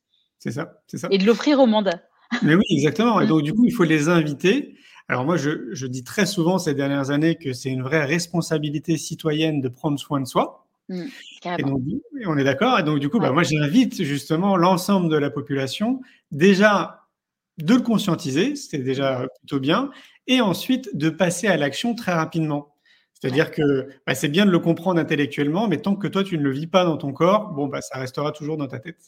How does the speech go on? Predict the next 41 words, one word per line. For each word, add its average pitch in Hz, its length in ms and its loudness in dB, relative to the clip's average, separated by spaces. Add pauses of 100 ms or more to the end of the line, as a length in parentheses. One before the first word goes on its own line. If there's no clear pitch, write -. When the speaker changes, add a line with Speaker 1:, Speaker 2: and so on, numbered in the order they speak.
(400)
Speaker 2:
Mm. 175 60 -8 (240)
Speaker 1:
Et 139 80 -2
là, 202 180 4 (280)
j'ai 147 180 0
le 170 60 0
sentiment 175 640 0
que 175 360 0
on 139 220 -2
est, 143 220 0
euh, 131 300 -4 (460)
peut-être 180 340 -2
une 156 160 -4
population 160 640 -4
française, 170 540 -2
parce - 140 -12
que 131 100 -12
c'est 143 140 -8
un, 160 140 -8 (140)
différent 156 400 -6
dans 147 120 -4
d'autres 139 200 -2
pays, 165 400 -2 (300)
où 147 100 0
on 143 60 2
a 143 120 0
beaucoup 202 440 0
de 175 80 2
mal 175 180 2
à 156 80 -2
passer 139 240 -6
à 143 60 -2
l'action. 135 340 -8 (380)
Speaker 2:
Mm. 175 60 -18 (400)
Speaker 1:
C'est - 120 -8
ce - 60 -10
que 156 80 -4
tu 147 160 -6
vois, 170 220 4
toi 175 120 -4
aussi, 160 200 -6
oui ? 170 160 -4